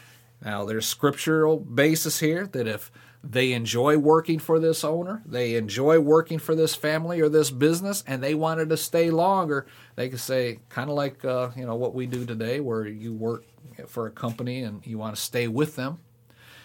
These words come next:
And in exchange, they'll provide you a pension or retirement or contribute to your four oh one K and things like that. Back in biblical days,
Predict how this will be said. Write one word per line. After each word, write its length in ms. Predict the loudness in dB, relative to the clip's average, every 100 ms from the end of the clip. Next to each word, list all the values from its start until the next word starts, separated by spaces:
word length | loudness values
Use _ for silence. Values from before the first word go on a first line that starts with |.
| -20 _
And 400 | -8 -4 -2 -4
in 160 | -4 -4
exchange, 720 | -4 -4 2 4 4 -2 -4
they'll 200 | -2 -2
provide 460 | -4 -4 -2 -2 -2
you 120 | -4
a 40 |
pension 440 | -4 -6 -6 -6 -6
or 80 | -6
retirement 580 | -6 -6 -4 -4 -6
or 20 | -8
contribute 400 | -8 -6 -6 -6
to 60 |
your 80 | -8
four 340 | -8 -2 -2 0
oh 40 |
one 240 | -4 -6
K 260 | -6 -6 -6
and 100 | -8
things 220 | -8 -8
like 200 | -8 -4
that. 280 | -2 -2 -6 -20 -20 -20 -20 _ _ _ _ -10
Back 320 | -8 -6 -4
in 160 | -4
biblical 420 | 2 2 2 0 0
days, 600 | 2 0 -2 -6 -10